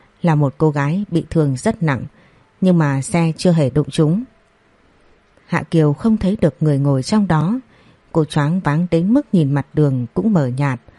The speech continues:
bên tai nghe được giọng nói lạnh lẽo: "Không đâm chúng thì dẹp gọn sang một bên để lấy đường đi." Nghe thế, người đàn ông kia mới quay lại. Khi cậu ta cúi xuống đưa tay định túm lấy cô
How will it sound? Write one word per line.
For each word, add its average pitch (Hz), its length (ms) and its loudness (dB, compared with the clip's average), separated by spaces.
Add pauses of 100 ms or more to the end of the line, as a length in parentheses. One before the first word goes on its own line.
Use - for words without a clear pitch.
(360)
bên 208 180 0
tai 196 400 -2
nghe 208 160 2
được 151 320 -2
giọng 139 280 -4
nói 156 360 0
lạnh 143 200 -2
lẽo: 156 300 -2 (1200)
"Không 165 200 0
đâm 151 180 2
chúng 170 300 0
thì 143 320 -2
dẹp - 260 -6
gọn 147 220 -2
sang 170 200 0
một 143 160 -2
bên 156 260 0 (220)
để 156 160 0
lấy 147 160 0
đường 143 220 2
đi." 151 220 0 (1120)
Nghe 165 160 0
thế, 156 400 -2
người 156 160 2
đàn 131 180 -2
ông 156 200 0
kia 156 180 0
mới 147 380 0
quay 196 200 0
lại. 147 280 0 (440)
Khi 226 200 2
cậu 175 160 0
ta 202 260 -2
cúi 180 180 4
xuống 180 400 0
đưa 202 100 0
tay 190 200 -2
định 165 160 -4 (100)
túm 175 200 2
lấy 196 200 0
cô 165 240 2